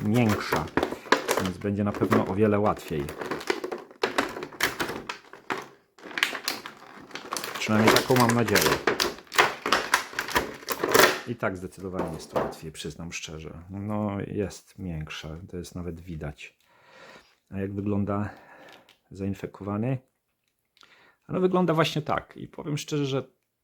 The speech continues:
też daje radę. Ten spód, prawda, taki seledynowy, pistacjowy, nie wiem, jaki kolor jeszcze powinien być. I duża ilość tych gadżetów.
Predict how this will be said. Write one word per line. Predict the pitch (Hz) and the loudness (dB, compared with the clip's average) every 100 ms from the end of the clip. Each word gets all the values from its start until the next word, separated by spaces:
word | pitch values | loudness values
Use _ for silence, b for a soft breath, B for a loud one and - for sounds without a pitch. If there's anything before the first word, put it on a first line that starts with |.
| _ _ _ | _ _ _
też | - 120 - - - _ _ _ _ _ _ _ _ _ _ _ | -6 -6 -4 -8 -10 _ _ _ _ _ _ _ _ _ _ _
daje | 104 95 92 | -8 -4 -2
radę. | 90 82 78 - _ _ _ _ _ _ _ _ _ _ _ _ _ _ _ _ _ _ _ 123 98 _ _ _ _ - | -2 -4 -6 -10 _ _ _ _ _ _ _ _ _ _ _ _ _ _ _ _ _ _ _ -20 -20 _ _ _ _ -4
Ten | 107 101 | 0 0
spód, | - - 120 107 | 0 -4 -6 -6
prawda, | - 87 80 80 87 | -6 -8 -6 -4 -4
taki | 87 80 - 85 71 _ _ _ b b b b | -4 -12 -10 -10 -12 _ _ _ b b b b
seledynowy, | b - 95 98 85 87 110 113 113 107 95 - | b -6 -2 0 0 4 4 6 6 6 4 -4
pistacjowy, | 95 - - - - 82 117 98 | -10 -8 -10 -10 -4 -2 -2 -4
nie | 92 | -4
wiem, | 98 82 | -4 -4
jaki | 78 - | -6 -12
kolor | - - 82 78 73 | -18 -6 -4 -4 -6
jeszcze | 76 76 - | -8 -10 -10
powinien | 76 87 82 78 | -14 -10 -6 -6
być. | 76 76 - - _ _ _ _ _ _ _ _ - | -6 -8 -10 -18 _ _ _ _ _ _ _ _ -6
I | 120 | -2
duża | 104 104 98 | 2 4 6
ilość | 98 98 95 - | 4 2 0 -6
tych | - 90 - 87 82 | -8 -8 -8 -8 -6
gadżetów. | 87 90 87 - - | -4 -2 -4 -6 -18